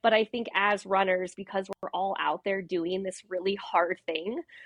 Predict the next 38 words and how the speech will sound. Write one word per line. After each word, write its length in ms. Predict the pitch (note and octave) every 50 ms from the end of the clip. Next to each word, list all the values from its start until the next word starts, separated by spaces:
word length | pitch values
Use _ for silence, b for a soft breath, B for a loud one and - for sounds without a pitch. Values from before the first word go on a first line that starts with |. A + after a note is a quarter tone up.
| B B B
uh, 220 | A3 G#3+ G#3 G3+ -
and 120 | A3 A3+
in 80 | A3 G#3
high 160 | - F#3+ F#3
school, 340 | G3 - - A3+ A3+ A3 A3+
like, 160 | A3+ F#3+ - -
you're 100 | G3+ G3
the 80 | F#3 G3
select 480 | F#3+ - - F#3 F3+ F3+ F3+ F3+ - - -
few 220 | - F#3 F#3 F#3+ F3+
that 140 | F#3 E3+
are 120 | F#3 - -
out 200 | D#3+ D3+ E3 -
there 140 | G3+ F#3+ F#3
racing 380 | F3 E3 F3 E3+ - F#3 F3+ E3+
five 340 | - - D3 C#3+ B2+ F3+ -
Ks 260 | - A3 A3+ A3+ -
every 240 | A#3+ B3 A#3 C4 B3+
weekend, 500 | C4+ C#4 C4+ - C#4+ C#4+ D4 D#4 D#4+ - - -
um, 360 | A3 A3 G#3 G3 F3+ F3+ F#3 b b b b b _
you 140 | A3 A#3+ G#3+
create 420 | - - A#3+ A#3 A3+ A3+ A#3 G3+
this 220 | B3 B3 A#3 - -
really 320 | F#3 G#3 G#3+ G3+ G#3 G#3+
unique 420 | G3+ F#3+ G3 G3 F#3 F#3 F3+ - _ _
bond 600 | D#3+ D#3 D3+ - - D3 E3+ G#3+ B3 D4 C#4 - b b b b b b -
that 120 | A3 G#3
I 120 | G#3 G#3 G3+
think 300 | - - A3 G#3+ G3+ A3
is 180 | G#3 G3 -
very, 680 | F3+ F#3+ F#3+ F#3+ F#3 F#3 F#3 F#3+ F#3+ F#3 F#3 F#3 F#3 - _ _ _ -
again, 380 | G3+ F#3+ G#3 G3+ F#3+ F3+ F3
unique 480 | F#3 F#3+ F3+ F3+ F#3 F#3 F#3 F#3 F#3 - _ -
to 140 | - G3+
the 100 | F3 F3+
sport 400 | F3 - - - F#3 F#3 F3+ - -
of 120 | E3 -
running. 400 | E3 D#3+ D#3 - - - - G3+